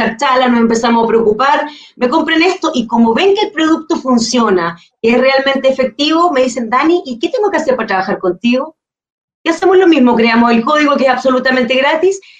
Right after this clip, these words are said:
esa persona se capacita online y empieza a compartir su experiencia con el producto.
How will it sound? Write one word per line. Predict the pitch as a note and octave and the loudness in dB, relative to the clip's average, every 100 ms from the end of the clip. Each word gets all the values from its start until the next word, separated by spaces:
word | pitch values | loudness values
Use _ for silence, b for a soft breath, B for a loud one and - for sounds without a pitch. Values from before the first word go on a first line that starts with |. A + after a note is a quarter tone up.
| B | B
esa | C4 B3 C4 | -2 0 0
persona | A#3 B3 A#3 | 0 0 0
se | A3+ A#3 | 0 -2
capacita | G3 F#3+ F3 - F4 F#4+ A3 | -2 -2 -2 0 -2 0 0
online | G#3+ G#3 G#3 C4+ G4+ - b _ | 2 2 0 0 -2 -6 b _
y | F4+ F#4+ | 0 2
empieza | E4+ - D#4+ D#4+ C#4 | 2 -2 -4 -2 -2
a | |
compartir | C#4+ B3+ C4 C#4+ C4+ | -2 -2 -2 -2 -4
su | - E4 | -4 -4
experiencia | G4 - D#4+ D#4 E4+ E4+ D#4 | -4 -4 -4 -2 -2 -2 -2
con | C#4 C#4 | 0 0
el | B3+ | 0
producto. | A3 G#3+ G3 - - - | 0 0 0 0 -6 -14